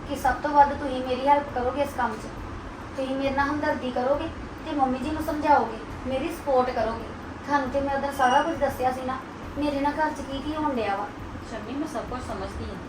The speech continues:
Speaker 2: ਤੇ ਪਰ ਆਹ ਦਿਮਾਗ 'ਚੋਂ ਬਿਲਕੁਲ ਕੱਢ ਦੇ ਕਿ ਮੈਂ ਇੱਦਾਂ ਦਾ ਕੁਛ ਵੀ ਕਰੂੰਗੀ ਤੇਰੇ ਪਿੱਠ ਪਿੱਛੇ। ਮੈਂ ਤੇਰੇ ਨਾਲ ਬੜਾ ਪਿਆਰ ਕਰਦੀ ਹਾਂ ਤੇ ਰਾਣੇ ਨਾਲ ਵੀ। ਮੈਨੂੰ ਇਹ ਕਿ ਤੁਸੀਂ ਦੋਵੇਂ ਜਣੇ ਇਕੱਠੇ ਰਹੋ ਤੇ ਖੁਸ਼ ਰਹੋ।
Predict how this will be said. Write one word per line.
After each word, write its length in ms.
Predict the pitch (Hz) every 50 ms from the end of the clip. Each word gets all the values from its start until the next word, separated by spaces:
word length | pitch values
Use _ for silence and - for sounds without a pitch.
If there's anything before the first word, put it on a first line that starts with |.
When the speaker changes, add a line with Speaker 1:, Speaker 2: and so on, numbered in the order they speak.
| - - - - - - - - - -
Speaker 2:
ਤੇ 60 | 269
ਪਰ 200 | 277 294 294 277 -
ਆਹ 200 | 226 220 240 269
ਦਿਮਾਗ 280 | - 294 285 262 247 233 -
'ਚੋਂ 80 | 262 254
ਬਿਲਕੁਲ 360 | 226 214 214 - 320 320 311
ਕੱਢ 200 | 277 240 220 226
ਦੇ 160 | 269 294 320 - - - - - - -
ਕਿ 60 | 311
ਮੈਂ 220 | 294 294 277 254 247
ਇੱਦਾਂ 220 | 233 - 233 220
ਦਾ 100 | 220 233
ਕੁਛ 260 | 240 240 226 214 -
ਵੀ 160 | 269 277 294 277
ਕਰੂੰਗੀ 380 | 233 202 196 220 233 226 202 - - - - - - - - - - - - - - - - - - - - - - -
ਤੇਰੇ 180 | 277 269 254 254
ਪਿੱਠ 240 | 254 254 233 - 240
ਪਿੱਛੇ। 280 | 247 254 240 - - 196 - - - - - - - - - - - - - - -
ਮੈਂ 100 | 247 277
ਤੇਰੇ 180 | 294 311 294 285
ਨਾਲ 100 | 349 349
ਬੜਾ 220 | 349 311 311 254
ਪਿਆਰ 260 | 233 226 254 240 226 226
ਕਰਦੀ 360 | - 233 226 - - 214 240
ਹਾਂ 80 | 240 233 - - - - - - - - - - - - - - - -
ਤੇ 100 | - 339
ਰਾਣੇ 320 | - - - 269 254 247 240
ਨਾਲ 180 | 233 233 240
ਵੀ। 60 | 240 233 - - -
ਮੈਨੂੰ 320 | 262 294 320 330 359 349 330
ਇਹ 160 | 311 320 339
ਕਿ 60 | 370
ਤੁਸੀਂ 200 | 381 370 370 349
ਦੋਵੇਂ 280 | 320 294 277 285 320 311
ਜਣੇ 180 | 311 311 349
ਇਕੱਠੇ 480 | 392 - - - 302 294 294 - 330 320
ਰਹੋ 240 | 294 277 294 339 339 -
ਤੇ 60 | 370
ਖੁਸ਼ 400 | 370 - 403 311 262 - - -
ਰਹੋ। 120 | 202 180